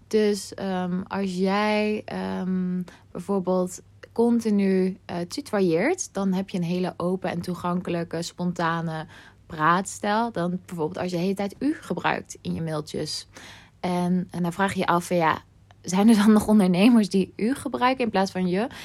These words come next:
in hun communicatie? En ja, die zijn er echt wel, hoor. Die zijn er nog genoeg. En zeker als je een beetje richt op de wat, eh, nou ja, bijvoorbeeld de, de, de babyboomers of, eh, nou ja,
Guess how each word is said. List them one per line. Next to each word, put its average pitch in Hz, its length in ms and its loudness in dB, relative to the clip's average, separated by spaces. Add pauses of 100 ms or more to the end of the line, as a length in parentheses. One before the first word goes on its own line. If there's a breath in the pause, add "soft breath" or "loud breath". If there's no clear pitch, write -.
(240 loud breath)
in 220 140 4
hun 226 100 6
communicatie? 233 640 4
En 262 60 -2
ja, 359 220 2
die 311 120 4
zijn 381 160 0
er 320 120 2
echt - 240 -4
wel, 170 180 0
hoor. 294 240 0
Die 302 100 -8
zijn 294 180 -2
er 285 80 -2
nog 254 180 -2
genoeg. 247 320 2 (340 loud breath)
En 240 120 0
zeker 254 360 0
als 240 180 -2
je - 40 -4
een 233 60 -2
beetje 226 280 2
richt 220 380 -2
op 202 160 -6
de 180 140 -4
wat, 180 320 -4
eh, 180 60 -2 (520 loud breath)
nou 415 160 0
ja, 165 160 4
bijvoorbeeld 208 440 -4
de, 180 100 -4
de, 180 300 -2
de 170 80 -6
babyboomers 220 920 0
of, - 220 -6
eh, 185 80 -4
nou 185 240 -2
ja, 262 260 -2